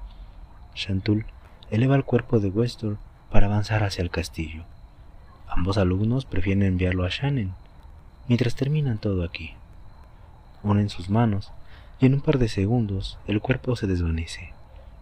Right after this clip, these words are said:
Caminan entre cuerpos pertenecientes a distintas especies. La Guardia Real tiene bajas,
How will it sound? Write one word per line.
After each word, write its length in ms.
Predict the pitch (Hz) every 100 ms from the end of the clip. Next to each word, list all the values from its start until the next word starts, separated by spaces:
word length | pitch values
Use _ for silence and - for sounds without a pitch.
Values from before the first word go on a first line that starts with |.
| - - - - - -
Caminan 380 | 90 87 95 90
entre 280 | 85 87 87
cuerpos 400 | 95 90 95 -
pertenecientes 880 | 90 - 90 87 - 101 104 101 -
a 120 | 107
distintas 580 | 101 101 - 113 107 101
especies. 680 | 92 - 87 85 - 85 - - - - - - - -
La 60 |
Guardia 400 | 95 110 120 120
Real 320 | 110 113 127
tiene 240 | - 107 95
bajas, 540 | 101 117 90 90 -